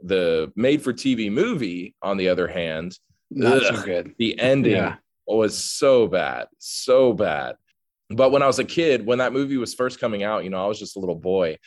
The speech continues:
Speaker 1: And I remember seeing the preview for it, and it horrified me, terrified me. I had nightmares. I still remember that night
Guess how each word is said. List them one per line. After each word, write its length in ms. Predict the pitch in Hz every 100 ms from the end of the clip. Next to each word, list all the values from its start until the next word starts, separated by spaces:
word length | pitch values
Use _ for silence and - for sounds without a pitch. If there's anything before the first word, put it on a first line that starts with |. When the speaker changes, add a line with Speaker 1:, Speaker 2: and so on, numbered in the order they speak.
| _
Speaker 1:
And 80 | 107
I 60 | 104
remember 300 | 107 113 123
seeing 300 | - 117 98
the 80 |
preview 760 | - - 117 135 113 90 65 64
for 300 | - 78 64
it, 140 | - _ -
and 140 | 92
it 140 | 76 - _ _
horrified 1080 | _ - - 98 98 90 76 - 65 60 52 _
me, 140 | - _ -
terrified 640 | - 127 135 110 82 73
me. 80 | 76
I 60 | 78
had 120 | 87
nightmares. 520 | 85 90 104 78 76 95
I 80 |
still 340 | 92 - 127 110
remember 640 | 98 82 95 85 60 - _ _ _
that 220 | 90 78 -
night 420 | 76 64 -